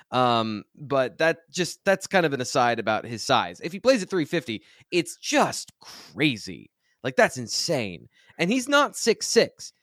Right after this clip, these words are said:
He is six four, so he is a square of a person. He is a brick wall. Um,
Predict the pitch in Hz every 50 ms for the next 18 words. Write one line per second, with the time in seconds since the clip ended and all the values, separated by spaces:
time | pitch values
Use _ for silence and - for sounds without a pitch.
0 | _ _ - 233 240 202 - - - 233 - - - - 226 208 156 120 101 -
1 | - 151 123 - 220 226 190 - 170 175 165 143 - - - - - - - -
2 | - - 139 151 151 147 131 110 95 - - - 107 98 101 - - 131 123 113
3 | - 95 - - _ _ _ _ _ - 156 185 220 202 180 156 135 156 147 139
4 | 117 - 117 120 139 143 - 117 110 113 110 90 65 52 - _ _ _ _ _
5 | _ _ _ _ _ - 123 127 123 120 120 117 117 113 110